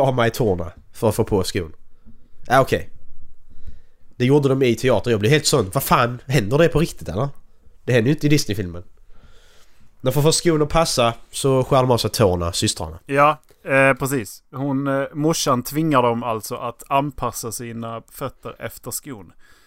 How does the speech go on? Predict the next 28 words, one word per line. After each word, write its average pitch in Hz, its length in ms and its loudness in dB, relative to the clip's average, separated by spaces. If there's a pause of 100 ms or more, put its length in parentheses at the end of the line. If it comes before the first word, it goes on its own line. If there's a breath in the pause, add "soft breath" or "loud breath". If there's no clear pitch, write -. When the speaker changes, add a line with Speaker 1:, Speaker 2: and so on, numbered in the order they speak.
(440 soft breath)
Speaker 1:
Ja. 104 320 2 (300)
Speaker 2:
Och, - 460 -14
eh, 113 360 -2 (140)
dessutom 135 640 0
så 139 100 -2
måste, 131 460 -6
så 143 140 -8
tvingas 135 380 -2
de 131 200 -2
ju 127 60 -2
gå 123 340 -2
ett 117 100 -2
x 127 200 -4
antal 123 320 -4
steg 113 300 -8
i 113 560 -12 (120)
skon 107 440 -6
utan 120 420 -8
att - 80 -12
den 117 100 -6
faller 117 300 -4
av, 107 300 -8
eller 107 100 -14
vad 110 100 -14
fan 107 180 -12
det 104 80 -14
är. 101 140 -20 (1300)
Speaker 1:
Ja. 98 300 0